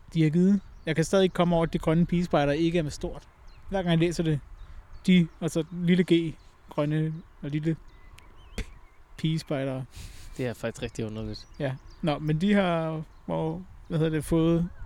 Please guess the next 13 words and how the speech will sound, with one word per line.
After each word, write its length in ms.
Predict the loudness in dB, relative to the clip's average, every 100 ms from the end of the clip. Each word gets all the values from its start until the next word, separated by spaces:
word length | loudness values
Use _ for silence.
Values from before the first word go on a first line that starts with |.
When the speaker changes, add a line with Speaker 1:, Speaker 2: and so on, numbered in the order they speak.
| -14 -2
Speaker 1:
bevilget 460 | 2 2 4 2 2 -4 -14 -10 -10 -10 2
hundrede 340 | 6 6 6
seksogtres 580 | 2 -2 -4 -2 -2 -2
tusind 340 | -4 -2 0 -2
fem 280 | -2 0 2
hundrede 320 | 4 4 0 -2
komma 260 | 2 6
nul 180 | 8 8
nul 240 | 8 6 2
kroner 380 | -2 0 0 0 -6 -20 -20 -20
fra 340 | 2 4 4
Tuborgfondets 680 | 4 8 8 6 0 -2 -4
demokratipulje 960 | 2 2 2 -2 -4 0 4 6 6